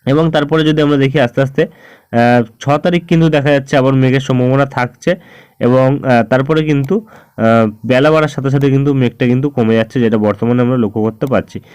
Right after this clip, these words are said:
এবং সাত তারিখের দিকে কিন্তু দেখা যাচ্ছে আকাশ পরিষ্কার থাকছে এবং তারপর আট তারিখের দিকে কিন্তু আমরা দেখতে পাচ্ছি আকাশ পরিষ্কার থাকছে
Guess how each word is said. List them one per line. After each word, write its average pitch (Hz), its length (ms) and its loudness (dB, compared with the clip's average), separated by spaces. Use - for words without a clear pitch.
এবং 131 180 2
সাত 143 260 -2
তারিখের 165 320 0
দিকে 160 180 2
কিন্তু 156 200 0
দেখা 143 240 -2
যাচ্ছে 135 220 -4
আকাশ 127 240 0
পরিষ্কার 135 480 -2
থাকছে 139 400 -4
এবং 139 280 2
তারপর 135 260 -2
আট 123 260 -2
তারিখের 151 300 0
দিকে 147 200 0
কিন্তু 147 200 2
আমরা 131 160 0
দেখতে 127 260 -2
পাচ্ছি 131 280 -2
আকাশ 123 260 -2
পরিষ্কার 147 480 -2
থাকছে 151 300 -4